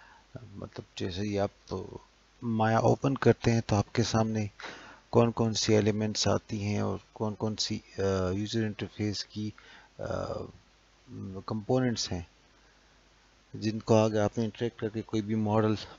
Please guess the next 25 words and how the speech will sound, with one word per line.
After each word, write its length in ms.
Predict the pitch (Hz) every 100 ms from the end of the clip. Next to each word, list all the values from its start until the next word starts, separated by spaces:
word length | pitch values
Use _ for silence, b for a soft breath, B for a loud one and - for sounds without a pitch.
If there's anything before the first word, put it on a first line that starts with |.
| 117
बनाना 400 | 107 107 107 104
है 260 | 98 101
या 120 | 101
फिर 180 | 98 104
कोई 280 | 92 104 104
भी 220 | 98 101
animation 520 | 98 98 104 98 113
करनी 360 | 104 104 101 101
है, 140 | 98 101 B B B -
तो 60 | 143
वो 80 |
सारी 260 | 120 123 120
चीज़ें 340 | - 117 113
हम 180 | 110 113
basically 600 | 113 110 107 - 113 120 120 B B B -
इसमें 300 | 123 - 120
discuss 380 | 107 - 123 -
करेंगे। 560 | 131 113 117 113 135 - B B B B
और 420 | 127 120 123 123 123
दूसरी 340 | 127 123 147
बात 320 | 131 123 -
ये 120 | 139 127
कि 140 | 135
इसमें 600 | - 123 - 127 123 123
हमने 540 | 110 117 123 123 123